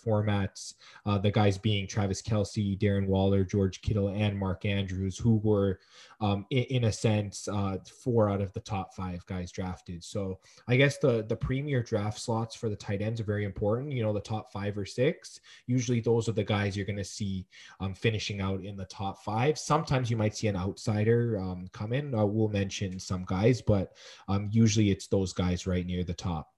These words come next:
uh, of draft boards. Um, uh, speaking of George Kittle, I'm actually gonna get to the, the injury, uh, tight end of the year, and I, I'm gonna give it to George Kittle.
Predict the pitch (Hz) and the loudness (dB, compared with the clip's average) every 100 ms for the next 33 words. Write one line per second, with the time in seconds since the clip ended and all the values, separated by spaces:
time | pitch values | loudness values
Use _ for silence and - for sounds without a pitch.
0 | - 92 80 90 90 - 90 85 - 95 | -6 -6 -4 -6 -8 -4 -2 -2 -2 -2
1 | 85 - - - - - - - - - | -2 -6 -14 -18 -20 -20 -20 -20 -20 -20
2 | _ _ 117 107 107 104 - _ 127 117 | _ _ 4 4 2 -4 -12 _ -2 -2
3 | - 139 - 139 123 104 113 107 104 - | 2 2 2 0 0 2 4 4 4 2
4 | 120 104 101 101 - 110 107 104 - 101 | 4 4 2 0 0 -2 2 2 2 0
5 | 98 95 95 92 - 113 113 110 110 104 | 2 2 2 -2 -4 -2 0 2 4 2
6 | 104 92 90 - 104 101 98 98 92 98 | 2 0 -2 -4 -4 -4 -6 -6 -6 -6
7 | 95 101 98 95 95 95 - 92 - 110 | -4 -2 -2 -2 -4 -6 -8 -12 -12 -6
8 | 104 104 104 98 101 101 95 - - 113 | -4 -2 -2 -2 -4 0 -2 -4 -4 2
9 | 117 151 170 | 2 2 -2